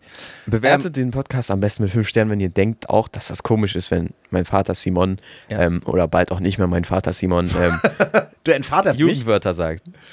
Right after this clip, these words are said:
Speaker 2: Und der, äh, Druckpunkt bitte auch noch auf die Glocke.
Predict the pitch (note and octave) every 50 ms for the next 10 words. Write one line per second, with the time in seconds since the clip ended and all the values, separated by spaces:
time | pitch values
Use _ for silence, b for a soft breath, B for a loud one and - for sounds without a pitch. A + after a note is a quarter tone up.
0 | C#4 D#3+ D3 B2+ B B - - E3 E3+ F3 F3+ E3+ E3+ E3 - - D#3+ D#3+ D#3
1 | D#3 D3+ D3+ D3+ G#3+ G#3+ - G3 F#3+ F3 D#3 E3+ E3 D#3+ D#3 C3 C#3+ D3+ D3 C3+
2 | C3+ B2+ - C3 B2 B2 B2 - - F#2+